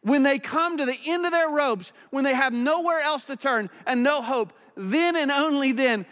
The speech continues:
will they turn and say, "David, we want to make peace with you, your king." And you know what? As I read this story, I think, "My goodness, what if you guys, i-, i-, if you just turned and made him king a little earlier,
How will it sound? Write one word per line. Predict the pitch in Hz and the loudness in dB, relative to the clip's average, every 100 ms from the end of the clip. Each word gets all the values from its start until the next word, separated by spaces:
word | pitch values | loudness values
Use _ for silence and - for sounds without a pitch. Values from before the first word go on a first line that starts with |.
| - | -4
will | 240 254 | 0 2
they | 240 233 | 0 -2
turn | 233 247 233 | -2 -2 -2
and | 190 | -4
say, | - 190 | -2 -2
"David, | 175 202 208 190 - - | 0 0 0 -4 -8 -6
we | 190 | -2
want | 185 | -2
to | 180 | -2
make | 180 175 | -4 -4
peace | 190 - | -8 -8
with | 165 143 | -8 -6
you, | 160 127 104 - _ _ _ _ _ | -4 -4 -6 -16 _ _ _ _ _
your | 143 147 | -4 -4
king." | - 135 113 98 98 _ _ _ _ _ _ _ _ | -4 -10 -10 -14 -20 _ _ _ _ _ _ _ _
And | 214 | -2
you | 233 | 0
know | 269 294 | 2 2
what? | 285 247 | 2 0
As | 226 | -2
I | 240 | -2
read | 233 240 | -4 -6
this | 226 226 | -8 -8
story, | - 233 233 | -8 -6 -6
I | 175 | -8
think, | 170 180 156 | -6 -8 -8
"My | 190 214 214 | -12 -12 -12
goodness, | 170 185 180 151 135 | -10 -8 -8 -8 -10
what | 156 226 | -10 -8
if | 247 - | -8 -12
you | 196 | -10
guys, | 185 180 180 180 - _ _ _ - | -6 -6 -6 -10 -14 _ _ _ -12
i-, | 160 | -10
i-, | |
if | - - 170 - 170 - | -8 -10 -8 -6 -6 -6
you | 170 | -8
just | 147 202 196 - | -6 -8 -10 -12
turned | 202 190 180 | -10 -6 -6
and | 165 | -6
made | 170 170 | -6 -6
him | 156 139 | -6 -8
king | - 170 135 110 98 98 _ _ _ _ _ _ _ _ _ _ _ _ _ | -6 -4 -4 -8 -12 -20 _ _ _ _ _ _ _ _ _ _ _ _ _
a | 110 | -8
little | 127 196 185 | -4 -2 -2
earlier, | 160 196 175 139 120 117 | -2 -2 -2 -2 -2 -4